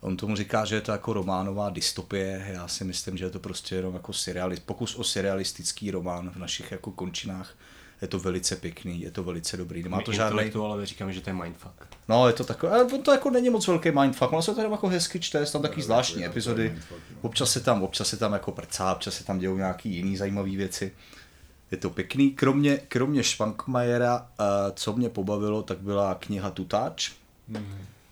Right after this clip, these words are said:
Speaker 1: Kterou napsal, eh, S D H, což jsou, pokud jste o tom neslyšeli, vyšlo to v loňském roce, eh, k-, ku příležitosti bůh ví kolikátýho výročí naší republiky a jsou to jako fiktivní zápisky fiktivního,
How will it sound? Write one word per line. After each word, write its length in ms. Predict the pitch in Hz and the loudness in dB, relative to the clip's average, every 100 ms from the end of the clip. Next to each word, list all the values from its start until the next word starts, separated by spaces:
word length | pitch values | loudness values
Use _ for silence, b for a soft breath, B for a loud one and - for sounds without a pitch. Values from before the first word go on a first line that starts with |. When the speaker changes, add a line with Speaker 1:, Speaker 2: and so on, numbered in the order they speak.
| - | -4
Speaker 1:
Kterou 160 | 101 101 | 0 2
napsal, 680 | 101 - - 101 98 101 - 92 90 90 90 | 2 2 4 4 6 4 0 0 2 2 0
eh, 60 | |
S 80 | 90 | -2
D 160 | 110 120 | 2 2
H, 400 | - 123 131 135 | 4 4 4 -4
což 260 | - - - | -10 -6 -2
jsou, 220 | 101 95 | 0 0
pokud 280 | 85 - - | -2 -8 -8
jste 160 | - | -4
o 60 | 95 | -2
tom 140 | 98 92 | 0 0
neslyšeli, 580 | 87 107 - 113 113 | 0 0 2 4 4
vyšlo 260 | 98 82 95 | 2 -2 -4
to 240 | 92 92 82 - 98 | -2 -2 -2 -10 -12
v 140 | 82 80 | -8 -6
loňském 420 | 82 80 - 95 | -4 -4 -2 -2
roce, 380 | 90 - 110 107 B B B B - | -2 0 -2 -4 B B B B -6
eh, 40 | 90 87 87 85 - | -2 0 0 -4 -12
k-, 80 | - - - | -20 -20 -14
ku 100 | 82 | -8
příležitosti 800 | - 95 95 90 - 87 - 90 | -6 -2 -2 -2 -4 -4 -4 -4
bůh 220 | 87 - | -4 -6
ví 80 | 92 | -4
kolikátýho 560 | 95 92 98 95 98 | -2 0 -2 -2 -4
výročí 440 | 87 90 90 - 95 | -2 -2 -2 -4 -4
naší 240 | - 90 | -4 -4
republiky 540 | 76 87 113 123 139 131 | -6 -4 -2 -2 -2 -2
a 80 | |
jsou 140 | - 90 | -4 -2
to 60 | 101 | -2
jako 180 | 92 | -2
fiktivní 600 | 92 - 90 - 117 117 107 | -6 -8 -8 -6 -2 0 2
zápisky 640 | 90 87 107 - - 107 | 0 -2 -2 -2 0 -4
fiktivního, 880 | - - - 92 95 98 92 98 | -4 -12 -6 -4 0 0 0 -2